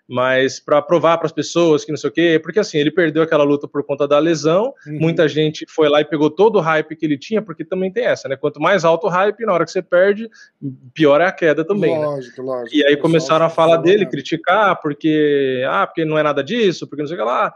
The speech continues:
Speaker 1: Então foi meio que o que ele quis dizer na entrevista, que ele quis mostrar por mais tempo ali como ele é, e ele viu que ele tava dominando a luta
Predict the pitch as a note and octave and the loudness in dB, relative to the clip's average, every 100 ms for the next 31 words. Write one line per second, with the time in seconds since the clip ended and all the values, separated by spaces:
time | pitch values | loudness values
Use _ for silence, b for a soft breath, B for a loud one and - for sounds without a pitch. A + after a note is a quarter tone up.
0 | B B _ D3+ D3 E3+ E3+ F#3 F3+ F3 | B B _ -6 -2 2 4 2 0 0
1 | G3 F#3+ F#3 G3 F#3+ F3 G3 E3 F#3 F#3 | 2 2 2 0 -2 -2 -4 0 0 0
2 | F#3+ G#3+ F#3+ D3+ C#3+ C#3+ D#3+ C#3 E3 E3 | 0 0 0 -2 -4 -4 -4 -2 2 0
3 | - D3+ D3+ F3+ F#3+ D3+ C#3+ D3+ D3+ - | 2 2 2 2 0 0 2 2 0 -2
4 | D3+ D3 E3+ D3 D#3 E3 F#3 F#3+ B3 F#3+ | -2 2 0 2 0 0 -2 0 0 0
5 | D3 D3 D#3 A3 E3+ F#3+ E3+ D#3 D3 D3 | 0 2 2 2 0 0 0 2 2 2
6 | D3+ E3 D#3 D#3 G#3 F#3 - E3 | 0 2 0 2 2 2 -2 -6